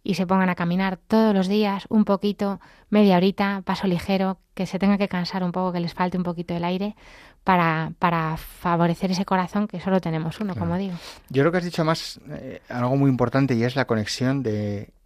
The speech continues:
Speaker 2: el deporte con la salud mental.
Speaker 1: Hablábamos de la psicología. Me decía, me ibas a
Speaker 2: Claro,
Speaker 1: decir
Speaker 2: te,
Speaker 1: la
Speaker 2: te hablaba,
Speaker 1: psicología.
Speaker 2: sí, te iba, te iba a decir que, que una rama que cada vez, eh, usamos más es el tema de la psicología deportiva. O sea,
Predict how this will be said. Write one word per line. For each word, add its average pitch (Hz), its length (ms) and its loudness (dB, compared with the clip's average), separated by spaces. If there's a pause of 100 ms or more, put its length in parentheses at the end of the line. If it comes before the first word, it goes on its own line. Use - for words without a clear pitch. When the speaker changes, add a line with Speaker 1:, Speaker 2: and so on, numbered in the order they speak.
(100)
Speaker 2:
el 98 220 -6
deporte 113 360 -2
con 107 140 -4
la 98 80 -6
salud 101 260 -8
mental. 85 460 -10 (800)
Speaker 1:
Hablábamos 208 380 8
de 208 80 4
la 196 80 0
psicología. 180 540 -2
Me 190 180 -6
decía, 190 300 -4
me 202 80 -2
ibas 214 120 2
a 226 40 4
Speaker 2:
Claro, 214 60 4
Speaker 1:
decir 202 160 0
Speaker 2:
te, 208 60 2
Speaker 1:
la 208 60 2
Speaker 2:
te 127 140 0
hablaba, 135 220 6
Speaker 1:
psicología. 165 180 4
Speaker 2:
sí, 156 200 4
te 131 120 0
iba, 143 120 2
te 143 120 -2
iba 147 60 8
a - 20 10
decir 147 240 0
que, 113 360 2
que 104 140 -2
una 123 240 2
rama 139 340 2
que 101 240 -4
cada 90 280 -2
vez, 104 260 -2
eh, 120 220 0
usamos 113 400 0
más 127 260 0
es 113 100 -6
el 101 120 -6
tema 110 180 0
de 120 60 0
la 120 100 0
psicología 95 500 -6
deportiva. 113 600 -2
O 95 80 -10
sea, - 340 -6